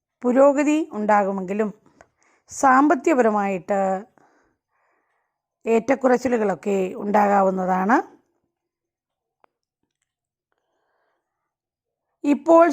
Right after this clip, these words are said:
ശനി, കേതു എന്നീ ഗ്രഹങ്ങളുടെ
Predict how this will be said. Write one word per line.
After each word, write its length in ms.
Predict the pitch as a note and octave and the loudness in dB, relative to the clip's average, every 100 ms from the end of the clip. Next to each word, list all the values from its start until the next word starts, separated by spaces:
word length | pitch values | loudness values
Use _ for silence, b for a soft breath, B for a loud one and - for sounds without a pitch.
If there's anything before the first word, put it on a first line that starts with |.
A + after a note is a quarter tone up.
| - | 2
ശനി, 360 | C4 B3+ C#4+ D4+ - | 2 4 4 2 -2
കേതു 380 | A#3+ A3 G#3+ A3 G3 - _ _ _ _ _ _ _ _ _ _ _ _ - | -2 0 2 0 0 -8 _ _ _ _ _ _ _ _ _ _ _ _ -2
എന്നീ 300 | B3 D4+ D#4+ C4+ | 4 6 4 4
ഗ്രഹങ്ങളുടെ 580 | A#3+ A3+ A#3 A#3+ A3+ | 2 2 -2 0 2